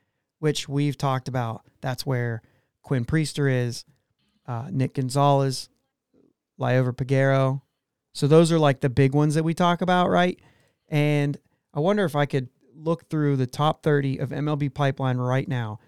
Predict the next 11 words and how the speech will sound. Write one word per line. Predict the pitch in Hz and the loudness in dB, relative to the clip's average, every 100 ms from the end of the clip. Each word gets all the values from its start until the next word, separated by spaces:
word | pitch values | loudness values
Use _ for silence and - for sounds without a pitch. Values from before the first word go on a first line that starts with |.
| _ - | _ -2
Henry | 175 226 170 | 0 2 4
Davis | 165 143 - | 4 4 -2
technically | - 175 175 - 139 | -2 -2 -4 -4 -2
is | 123 117 | -2 -2
there, | 120 110 123 _ _ _ _ _ | -2 -4 -8 _ _ _ _ _
but | 135 123 | -10 -6
he's | 143 147 | -6 -6
hurt | - 170 147 | -2 0 0
right | 131 - | -4 -4
now. | 123 123 139 _ _ _ _ _ | -6 -6 -10 _ _ _ _ _
Um, | 143 131 127 123 | -4 -2 -2 -4